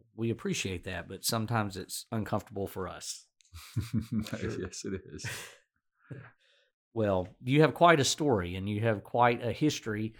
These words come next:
Speaker 1: and a unique take on emergency medicine and its intersection with family medicine, and the route of,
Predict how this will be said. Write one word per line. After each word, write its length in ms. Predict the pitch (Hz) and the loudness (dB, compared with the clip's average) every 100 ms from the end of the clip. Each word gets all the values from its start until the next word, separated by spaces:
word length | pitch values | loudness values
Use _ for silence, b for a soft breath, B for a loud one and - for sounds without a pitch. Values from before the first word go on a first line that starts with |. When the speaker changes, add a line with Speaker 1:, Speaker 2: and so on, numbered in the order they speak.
| B B B _ | B B B _
Speaker 1:
and 200 | 127 117 | -2 2
a 80 | 110 | 4
unique 540 | 107 117 135 131 127 - | 4 4 6 4 2 -2
take 360 | 131 127 120 | 0 0 -2
on 460 | - 120 110 107 104 | -6 -2 0 -2 -4
emergency 440 | 117 117 120 117 123 | 0 4 4 2 0
medicine 540 | 117 117 117 127 113 | 2 2 2 0 0
and 120 | 110 | -2
its 180 | 107 - | -4 -4
intersection 560 | 120 110 - 120 - 110 | -2 0 0 0 0 -2
with 120 | 101 | -2
family 320 | - 120 113 110 | -2 0 2 2
medicine, 580 | 110 110 - 113 110 - b b b _ _ - | 2 2 0 0 -2 -6 b b b _ _ -6
and 500 | 110 107 101 101 98 | 0 0 0 -2 -2
the 100 | 104 | -2
route 460 | 98 113 117 - - - | 2 4 4 2 -6 -6
of, 360 | 101 98 95 | -4 -4 -6